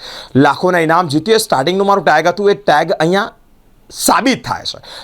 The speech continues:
લાખોના ઇનામમાં અમે ફર્સ્ટ સિક્સટી ટુ ઇંચ, again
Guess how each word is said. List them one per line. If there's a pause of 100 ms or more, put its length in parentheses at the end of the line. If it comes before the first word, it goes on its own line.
લાખોના
ઇનામમાં
અમે
ફર્સ્ટ (1200)
સિક્સટી
ટુ
ઇંચ, (480)
again